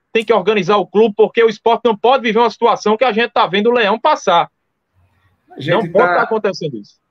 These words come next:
Speaker 2: A gente tá numa fase tão complicada que daqui pro dia quinze, se todos os jogos forem empate, <laughs> independente do lugar que ele seja,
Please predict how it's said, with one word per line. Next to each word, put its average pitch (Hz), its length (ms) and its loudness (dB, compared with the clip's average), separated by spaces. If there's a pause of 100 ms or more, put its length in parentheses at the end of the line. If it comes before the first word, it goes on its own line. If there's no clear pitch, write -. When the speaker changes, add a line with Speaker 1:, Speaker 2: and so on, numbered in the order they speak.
(100)
Speaker 2:
A 139 120 -8
gente 165 180 -6
tá 180 140 0
numa 165 220 -2
fase 151 260 -2
tão 165 100 -4
complicada 143 680 -6
que 143 520 -8 (580)
daqui 123 280 -6
pro 139 220 -4
dia 131 220 -2
quinze, 135 280 -10
se 135 140 -18
todos 175 240 -6
os 143 60 -8
jogos 147 200 -4
forem 139 280 -6
empate, 131 480 -2 (140)
<laughs> - 80 -20
independente 147 800 -6
do 185 60 -6
lugar 131 400 -2
que 127 80 -14
ele 123 100 -8
seja, 131 540 -10